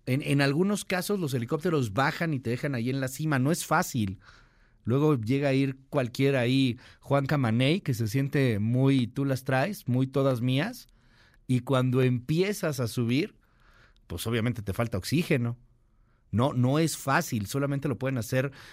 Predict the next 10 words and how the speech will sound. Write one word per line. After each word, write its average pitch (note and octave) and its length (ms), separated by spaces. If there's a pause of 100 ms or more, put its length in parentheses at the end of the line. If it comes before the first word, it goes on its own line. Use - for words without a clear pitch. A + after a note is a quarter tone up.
(120)
pues, - 220
atletas, B2 580
personas C#3 500
muy C#3 380
desarrolladas C3+ 580
físicamente. D#3 680 (680)
Subir C3 400
el D3 160
Everest, C3+ 340
ahora B2+ 400